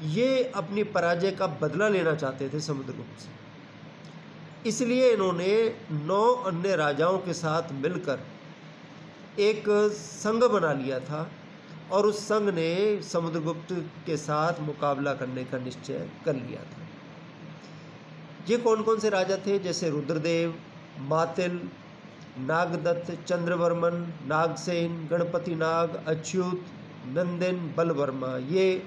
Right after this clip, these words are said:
कुछ शासकों के नाम हैं। इन नौ राजाओं से जो है फिर से युद्ध हुआ था, मतलब वो तीन राजाओं के साथ,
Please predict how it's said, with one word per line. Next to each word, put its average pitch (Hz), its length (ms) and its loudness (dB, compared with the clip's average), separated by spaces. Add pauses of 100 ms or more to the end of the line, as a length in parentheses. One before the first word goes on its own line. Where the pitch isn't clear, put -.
(100)
कुछ 165 240 -4 (360)
शासकों 151 420 -2
के 156 120 -2
नाम 143 340 0
हैं। 139 300 -6 (760)
इन 175 360 2
नौ 185 340 4
राजाओं 156 500 2
से 135 440 -4 (2000)
जो 156 120 4
है 160 240 4
फिर 196 180 2
से 214 480 4 (220)
युद्ध 175 180 2
हुआ 143 220 4
था, 160 420 0
मतलब 147 220 -2
वो 151 120 -2
तीन 175 280 -4
राजाओं 156 380 2
के 156 200 -2
साथ, 147 360 0